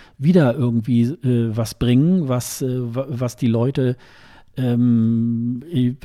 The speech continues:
aus dem Häuschen bringt oder so. Und deswegen, ähm, haben sie sich da tatsächlich dagegen entschieden. Und, ähm, ja, vielleicht hätte das Daddy vielleicht auch mal machen müssen,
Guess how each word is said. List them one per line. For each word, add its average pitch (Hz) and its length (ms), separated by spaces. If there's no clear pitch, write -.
aus 127 160
dem 113 200
Häuschen 131 400
bringt 151 300
oder 165 180
so. 170 200
Und 151 180
deswegen, 147 500
ähm, 135 440
haben 147 140
sie 139 120
sich 135 200
da 117 260
tatsächlich 135 460
dagegen 151 400
entschieden. 113 520
Und, 117 240
ähm, 120 340
ja, 131 220
vielleicht 117 320
hätte 131 180
das 123 200
Daddy 127 300
vielleicht 127 260
auch 123 120
mal 120 140
machen 107 300
müssen, 110 300